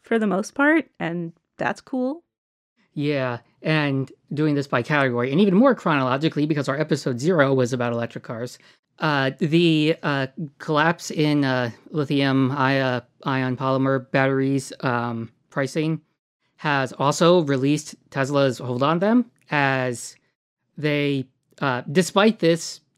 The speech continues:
Speaker 2: uh, remain unable to turn a profit as their C E O
Speaker 1: <laughs>
Speaker 2: becomes more and more of a supervillain who has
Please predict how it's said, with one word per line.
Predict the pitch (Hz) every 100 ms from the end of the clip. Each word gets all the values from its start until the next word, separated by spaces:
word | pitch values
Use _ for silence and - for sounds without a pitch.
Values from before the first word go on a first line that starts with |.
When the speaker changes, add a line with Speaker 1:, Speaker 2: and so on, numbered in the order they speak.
| -
Speaker 2:
uh, | 143 131 123 _ _ _ _ -
remain | 160 139 135 139 -
unable | 143 123 123 120 120
to | - 127 120
turn | - 123
a | 110
profit | - 139 - 147 -
as | 135 120
their | 131 120 -
C | 208
E | 240 - 131
O | -
Speaker 1:
<laughs> | 240
Speaker 2:
becomes | 226 - 131 131 123
more | 131 127
and | 123 123
more | 123 131 123
of |
a | 123
supervillain | 117 139 135 143 220 190
who | 135
has | 127 120